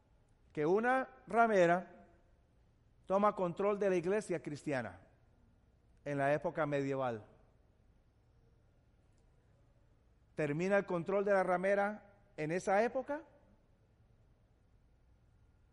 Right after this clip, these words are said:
¿Qué creen ustedes? ¿Han leído Apocalipsis? ¿En algún momento lo han leído?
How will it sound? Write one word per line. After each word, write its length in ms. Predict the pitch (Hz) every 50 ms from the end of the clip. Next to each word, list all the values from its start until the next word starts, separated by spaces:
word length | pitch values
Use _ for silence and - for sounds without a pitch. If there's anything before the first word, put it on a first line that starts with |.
| - _ _ _ - _ - _ _ _ _ _ _ _ _ _ _ _ - _ _ - _ _ - _ _ - _ _ _ - - _ - - - _ - - - _ _ _ - - - _ _ _
¿Qué 120 | - 165 160
creen 160 | 175 180 180
ustedes? 460 | 170 - 165 143 127 113 98 - - - _ _ _ _ _ _ _ _ _ _ _ -
¿Han 120 | 147 175
leído 200 | 202 202 202 214
Apocalipsis? 720 | 208 - 190 156 180 180 202 233 208 285 285 269 - - - - - _ _ _ _ - _ - _ - _ _ _ _ _ _ _ _ _ _ - -
¿En 80 | 131
algún 200 | 139 143 170 185
momento 380 | 196 202 190 214 226 214 220 196
lo 60 | 196
han 80 | 202 202
leído? 360 | 208 214 233 247 262 294